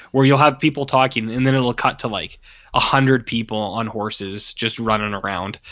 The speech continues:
And I feel like it does that stuff too much to the, to fault, where I, I f-, it's like I said, it wasn't hard to follow. I just felt like it, it didn't flow very well. Like, it was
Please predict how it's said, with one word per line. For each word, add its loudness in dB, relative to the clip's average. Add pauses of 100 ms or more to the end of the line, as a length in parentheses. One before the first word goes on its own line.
(560)
And 6
I 4
feel 6
like 6
it 4
does 4
that 4
stuff -4
too -2
much 0
to 4
the, 2
to -2
fault, 0 (300)
where 2 (1200)
I, 4
I 2 (260)
f-, -10 (460)
it's -6
like 6
I 6
said, 2
it 2
wasn't 4
hard 2
to -4
follow. 0 (260)
I -4
just -4 (220)
felt 0
like 0
it, -4
it -10
didn't -4
flow -2
very 0
well. 2
Like, 0
it 0
was -4